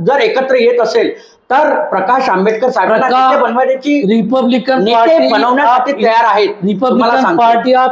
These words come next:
Speaker 2: इंडियाची संकल्पना बाबासाहेबांनी आणली होती,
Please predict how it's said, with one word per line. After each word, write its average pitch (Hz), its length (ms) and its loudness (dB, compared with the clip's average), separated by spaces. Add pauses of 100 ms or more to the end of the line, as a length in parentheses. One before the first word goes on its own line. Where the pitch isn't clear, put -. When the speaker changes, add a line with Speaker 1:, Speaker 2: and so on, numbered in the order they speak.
Speaker 2:
इंडियाची 240 460 0
संकल्पना 233 760 -2 (300)
बाबासाहेबांनी 233 1000 0 (240)
आणली 214 320 0
होती, 254 440 0